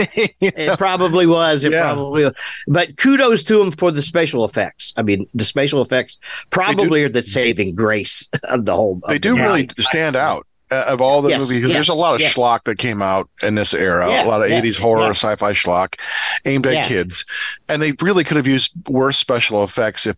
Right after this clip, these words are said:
Speaker 1: if they were thinking a twelve-year-old kid's gonna watch this and fifty, you know, not gonna give a
Speaker 2: Yeah.
Speaker 1: shit. But they were fantastic.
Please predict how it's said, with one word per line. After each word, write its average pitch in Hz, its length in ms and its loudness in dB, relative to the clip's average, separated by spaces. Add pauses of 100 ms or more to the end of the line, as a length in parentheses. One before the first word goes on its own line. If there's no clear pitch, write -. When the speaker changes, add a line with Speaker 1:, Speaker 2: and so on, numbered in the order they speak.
(100)
Speaker 1:
if 113 120 -4
they 127 180 0
were 113 80 -2
thinking 110 320 -2
a 104 40 0
twelve-year-old 110 540 0
kid's 98 220 -2
gonna 101 180 -2
watch 90 320 0
this 90 200 0
and 92 300 0
fifty, 113 300 -4
you 110 60 0
know, 92 140 0
not 95 200 0
gonna 95 140 -2
give 92 140 0
a - 20 0
Speaker 2:
Yeah. 92 60 0
Speaker 1:
shit. 95 240 0 (600)
But - 240 0 (340)
they 170 140 0
were 185 100 2
fantastic. 170 600 -2